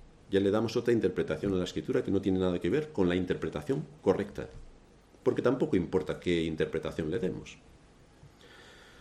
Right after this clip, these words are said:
El asunto es que en ambos casos, tanto en católicos como evangélicos, intentan responder a la pregunta que los judíos le hicieron al Señor en Juan seis veintiocho.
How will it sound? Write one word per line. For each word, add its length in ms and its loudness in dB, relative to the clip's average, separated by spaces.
El 100 0
asunto 280 4
es 60 2
que 100 6
en 40 6
ambos 260 4
casos, 320 2
tanto 260 0
en 80 0
católicos 520 2
como 160 -2
evangélicos, 720 2
intentan 460 4
responder 460 4
a 20 8
la 140 6
pregunta 340 4
que 80 2
los 140 2
judíos 340 4
le 60 8
hicieron 300 6
al 100 4
Señor 260 4
en 100 4
Juan 200 2
seis 200 2
veintiocho. 640 0